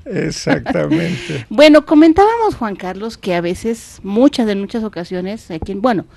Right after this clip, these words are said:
Speaker 2: eh, la Ciudad de México es de las ciudades que tiene más museos en el mundo. Y museos de arte hay muchísimos.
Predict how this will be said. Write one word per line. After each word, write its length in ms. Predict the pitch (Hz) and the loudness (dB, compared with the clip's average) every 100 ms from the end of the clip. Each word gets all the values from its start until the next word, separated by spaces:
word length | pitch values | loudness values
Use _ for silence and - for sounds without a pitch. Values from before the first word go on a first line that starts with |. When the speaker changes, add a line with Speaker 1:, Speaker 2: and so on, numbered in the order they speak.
| _ _ - | _ _ -8
Speaker 2:
eh, 300 | 185 190 190 | -4 -2 -2
la 100 | 202 | 2
Ciudad 140 | 262 | 4
de 60 | 277 | 4
México 340 | 247 220 240 | 2 0 2
es 60 | 202 | 4
de 80 | 175 | 2
las 120 | 180 | 2
ciudades 240 | 214 214 | 0 0
que 80 | - | -4
tiene 240 | - 208 | -6 -4
más 180 | 202 202 | -2 -2
museos 480 | 202 190 196 185 - | -4 -8 -8 -8 -8
en 120 | 170 | -8
el 100 | 160 | -8
mundo. 320 | 165 104 62 _ _ - - _ - | -10 -14 -16 _ _ -20 -20 _ -10
Y 80 | 220 | -4
museos 380 | 208 - 220 214 | -2 0 -2 0
de 80 | |
arte 240 | 196 185 202 | -2 -4 -6
hay 100 | 196 | -8
muchísimos. 800 | 185 180 247 262 254 214 196 | -8 -10 -8 -8 -8 -10 -10